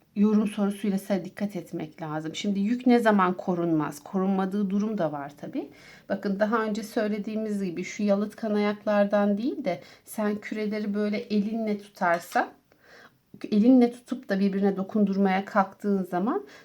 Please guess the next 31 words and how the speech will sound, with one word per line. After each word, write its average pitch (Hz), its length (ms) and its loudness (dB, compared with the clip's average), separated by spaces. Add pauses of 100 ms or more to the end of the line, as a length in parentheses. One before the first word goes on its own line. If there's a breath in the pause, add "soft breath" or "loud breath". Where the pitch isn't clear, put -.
ne 247 60 4
oluyor? 247 280 2
İkisi - 360 -2
arasında 233 320 2
yük - 220 -10
geçişi - 360 -6
oluyor 247 300 -2
ama 311 100 2
sana 240 380 4
da 226 60 -2
yük 196 240 -2
geçişi - 380 -8
oluyor. 151 420 -4 (120)
Bedenine 185 500 0
de 226 40 -4
yük 185 220 -4
geçişi - 380 -8
oluyor. 160 500 -2 (320 loud breath)
Bunun 226 200 6
için 254 260 -2 (280)
ha, 214 200 2 (160)
yükler 247 640 2
kimin 302 280 10
arasında? 220 680 2
Vücudun, 240 680 4
e, 196 260 0
vücudunla 254 720 2
ve 277 140 0
küreler 233 340 0
arasında 240 720 4
bir, 190 240 0